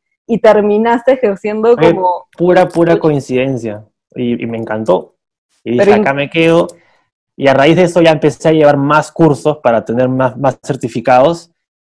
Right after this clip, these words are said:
Speaker 2: pero donde más se gana experiencia es, tipo, trabajando para alguien más, para alguien más experimentado que tú.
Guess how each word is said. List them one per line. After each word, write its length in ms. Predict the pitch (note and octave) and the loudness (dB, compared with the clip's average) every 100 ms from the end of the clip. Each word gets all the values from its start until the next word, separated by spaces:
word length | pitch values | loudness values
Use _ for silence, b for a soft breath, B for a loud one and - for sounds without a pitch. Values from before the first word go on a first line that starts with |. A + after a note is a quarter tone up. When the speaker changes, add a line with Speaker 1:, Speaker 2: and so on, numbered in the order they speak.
| _ - | _ -4
Speaker 2:
pero 300 | A#2+ A#2 A2+ | 0 2 2
donde 280 | A#2+ A#2+ | 0 0
más 360 | B2 E3 G#3 G#3 | 0 0 -2 -2
se 100 | F#3+ | 0
gana 300 | F3+ F3+ F3 | 2 2 0
experiencia 960 | F3 - C3+ C#3+ D#3 D#3 D#3 D3 F3+ E3 | -6 -4 -2 -2 -2 -4 -4 -2 -2 -2
es, 400 | C3+ C#3 - - | -2 -4 -6 -10
tipo, 260 | C3 B2+ | -6 -4
trabajando 500 | A#2 A2 G#2+ B2 C3 | -2 -2 -2 -6 -8
para 280 | - - A2+ | -6 -2 0
alguien 260 | A#2 A#2 A2+ | 0 -2 -2
más, 320 | G#2 - - | -6 -10 -14
para 180 | A#2 A2+ | -6 -4
alguien 220 | C3 C3 | -2 -4
más 140 | C3+ | -6
experimentado 540 | - - C3 A2 A#2 A#2 | -6 -6 -6 -2 0 0
que 100 | A2 | -4
tú. 160 | G2 | -12